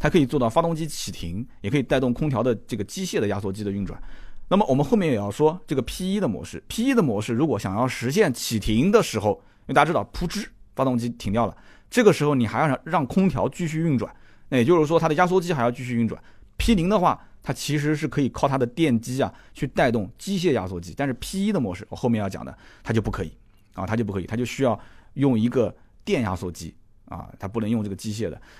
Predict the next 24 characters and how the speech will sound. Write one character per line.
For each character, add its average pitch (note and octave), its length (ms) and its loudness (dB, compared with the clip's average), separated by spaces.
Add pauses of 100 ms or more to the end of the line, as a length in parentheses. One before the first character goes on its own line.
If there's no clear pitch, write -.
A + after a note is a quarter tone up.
(140)
那 G3 80 4
么 A3 100 4 (140)
P A#3+ 240 2
零 D#3 160 2
的 F#3+ 220 2
混 A2 280 2
动 C#3+ 140 2
的 A2+ 80 2
模 G2 180 -2
式 A#2+ 160 -2
呢， F#2+ 140 0 (760)
它 C#4 260 2
的 G#3 100 2
这 D#3 80 -2
个 B2 80 2 (100)
皮 - 360 -2
带 F3+ 160 6
因 F#3 220 0
为 G3 160 0
是 F3+ 240 -2 (240)
软 G2+ 400 2
性 A3 200 0
连 F#2+ 160 0
接， F2+ 240 -6